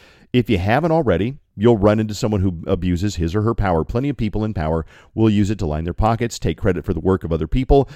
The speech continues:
scream at their employees, and be selfish in every possible way. They're missing the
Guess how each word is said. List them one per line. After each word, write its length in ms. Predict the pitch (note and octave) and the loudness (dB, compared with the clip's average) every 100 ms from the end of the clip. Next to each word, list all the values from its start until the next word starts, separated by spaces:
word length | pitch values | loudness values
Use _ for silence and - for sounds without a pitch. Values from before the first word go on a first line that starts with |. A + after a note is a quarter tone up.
| - | -16
scream 420 | - - G#3+ A#3 | -14 -4 0 2
at 80 | A3 | 4
their 160 | D#3+ C3 | 4 2
employees, 480 | A2+ C#3 C#3 C#3 | 4 4 4 4
and 100 | A#2 | 2
be 120 | G#2+ G#2+ | -2 -2
selfish 500 | - G2 F#2+ G#2+ A#2+ | 2 2 2 -2 -2
in 140 | G2 | -2
every 160 | F2 G2 | -2 0
possible 440 | - D#2+ F#2+ A#2 | 0 0 -2 0
way. 220 | D3 C#3 | 0 0
They're 220 | D#2+ G2+ | 0 0
missing 420 | F#2+ C3 D#3 C#3 G2+ | 0 -2 -2 -4 -2
the 180 | G2 | -2